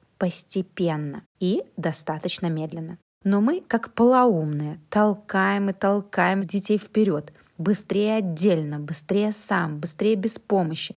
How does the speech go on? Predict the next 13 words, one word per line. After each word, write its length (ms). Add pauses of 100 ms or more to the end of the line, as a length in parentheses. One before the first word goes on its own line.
и 100
желательно 500
без 200
нытья. 440 (260)
Ожидания 680
к 120
маленьким 500
детям 440 (260)
с 140
каждым 460
годом 340
только 320
возрастают. 680